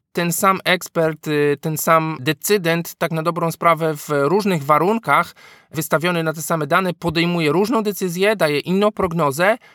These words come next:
a więc ten, to pole nam się zwiększa, mamy większy szum. Jeśli jeszcze się z-, nie zgubiliście, to chcę powiedzieć, że teraz musimy sobie przeskoczyć o poziom wyżej, a więc powiedzieć: „No dobrze,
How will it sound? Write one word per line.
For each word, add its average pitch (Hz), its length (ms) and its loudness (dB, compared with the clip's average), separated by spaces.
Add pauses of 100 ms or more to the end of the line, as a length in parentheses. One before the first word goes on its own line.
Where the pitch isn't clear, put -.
a - 80 0
więc 185 440 -2
ten, 156 140 -8
to 165 100 -4
pole 185 220 2
nam 170 160 0
się 160 120 -6
zwiększa, 151 800 0
mamy 147 240 0
większy 139 380 -2
szum. 113 300 -4 (760)
Jeśli 156 260 -2
jeszcze 277 200 0
się 180 120 0
z-, 160 100 -6
nie 185 160 2
zgubiliście, 170 840 -2
to 185 100 -4
chcę 202 180 0
powiedzieć, 185 440 -2
że 160 300 2 (120)
teraz 214 260 0
musimy 202 400 0
sobie 170 240 -4
przeskoczyć 175 560 -6
o 170 40 0
poziom 185 320 -2
wyżej, 120 500 0 (120)
a 135 100 0
więc 160 160 -4
powiedzieć: 170 580 -6
„No 170 120 2
dobrze, 151 560 2